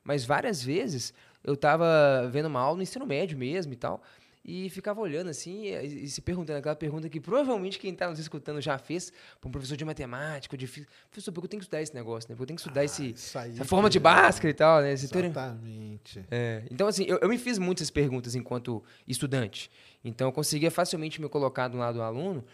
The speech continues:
Speaker 1: e a minha pedagogia que eu tentava desenvolver era fazer com que fizesse sentido ele estudar aquilo. Então, esse era o caminho que eu ia, que eu ia guiando. Mas, enfim, por isso eu acabei seguindo na área da física teórica nos estudos formais.
Speaker 2: Entendi.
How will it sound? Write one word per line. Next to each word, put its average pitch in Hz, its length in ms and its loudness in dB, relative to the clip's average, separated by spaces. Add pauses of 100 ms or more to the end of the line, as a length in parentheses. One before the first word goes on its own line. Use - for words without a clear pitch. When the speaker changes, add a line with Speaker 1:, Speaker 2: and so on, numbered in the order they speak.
(260)
Speaker 1:
e 123 100 -4
a 131 80 0
minha 143 300 0
pedagogia 143 640 0
que 135 80 -4
eu - 40 -4
tentava 135 280 0
desenvolver 135 380 -2
era 175 280 2 (1040)
fazer 151 500 4
com 202 140 -2
que - 100 -6
fizesse 196 360 2
sentido 247 640 0 (340)
ele 165 160 0
estudar 160 260 0
aquilo. 120 400 -2 (320)
Então, 120 220 -4
esse 127 160 -2
era 143 80 2
o 139 40 -6
caminho 143 300 0
que 151 60 -4
eu 147 60 0
ia, 143 100 2
que 135 100 -10
eu 135 60 2
ia 135 80 -2
guiando. 117 320 -6
Mas, 143 180 -6
enfim, 202 360 -6
por 151 140 -6
isso 151 120 -6
eu 165 40 -4
acabei 147 240 -4
seguindo 135 260 -8
na 135 80 0
área 131 160 0
da - 40 -4
física 135 220 -8
teórica 117 420 -6
nos 113 100 -8
estudos 117 360 -10
formais. 110 580 -12
Speaker 2:
Entendi. 90 240 -16